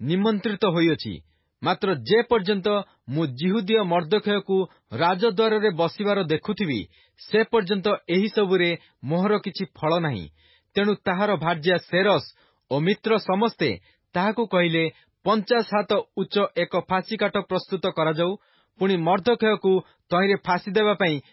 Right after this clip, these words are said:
କାଲି ପ୍ରାତଃକାଳେ ରାଜାଙ୍କୁ କୁହ। ତହିଁ ଉତ୍ତାରୁ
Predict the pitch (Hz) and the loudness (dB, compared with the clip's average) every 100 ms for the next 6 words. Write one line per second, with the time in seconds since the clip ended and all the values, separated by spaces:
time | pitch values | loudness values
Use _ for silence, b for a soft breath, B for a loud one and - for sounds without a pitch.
0 | b _ 170 196 208 - 185 - 226 208 | b _ 0 2 0 0 -2 0 0 2
1 | 160 123 b b - 139 170 202 170 180 | 2 0 b b -6 -2 0 0 -2 -6
2 | - 190 160 78 - _ _ _ 165 202 | -2 0 0 -2 -10 _ _ _ 0 2
3 | 254 220 165 131 | 2 2 0 0